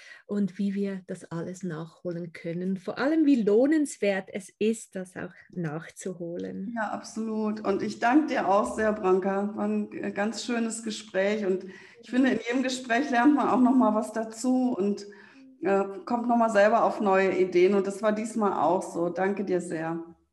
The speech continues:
Speaker 1: Ja, und wirklich, was dich auszeichnet, auch als Autorin, deshalb, ähm, find, find ich wirklich deine Bücher auch so, so toll, dass diese Übungen, die du wirklich in den Büchern Menschen mitgibst. Also es ist nicht nur, dass man ein Buch liest und jetzt ist es halt gelesen,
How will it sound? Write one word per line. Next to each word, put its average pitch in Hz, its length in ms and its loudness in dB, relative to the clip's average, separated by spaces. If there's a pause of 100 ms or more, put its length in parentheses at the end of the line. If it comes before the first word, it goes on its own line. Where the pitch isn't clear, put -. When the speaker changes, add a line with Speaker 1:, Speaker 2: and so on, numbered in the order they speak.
(220)
Speaker 1:
Ja, 226 380 0
und 233 180 -2
wirklich, 269 300 0
was 247 180 -2
dich 269 280 -8
auszeichnet, 233 800 -4
auch 214 160 -4
als 226 160 -2
Autorin, 233 840 2 (420)
deshalb, 240 420 0
ähm, 220 380 0 (100)
find, 226 420 -4
find 233 260 -4
ich 226 140 -10
wirklich 254 360 -2
deine 240 240 2
Bücher 233 500 -2
auch 226 60 -8
so, - 340 -4
so 240 280 -4 (100)
toll, 233 360 0 (360)
dass - 420 -2 (140)
diese 247 220 0
Übungen, 285 680 4
die 233 100 -4
du 220 220 -2
wirklich 277 440 0
in 254 120 0
den 233 200 0
Büchern 254 720 -2
Menschen 226 640 0
mitgibst. 220 760 -8
Also 226 140 -2
es 226 80 -4
ist 233 180 -8
nicht 269 280 -2
nur, 269 100 -4
dass 254 160 -6
man 233 180 0
ein 220 160 0
Buch 233 280 -6
liest 277 420 -4
und 233 160 -4
jetzt 240 220 -8
ist 233 180 -10
es 226 160 -2
halt 214 260 -6
gelesen, 233 600 0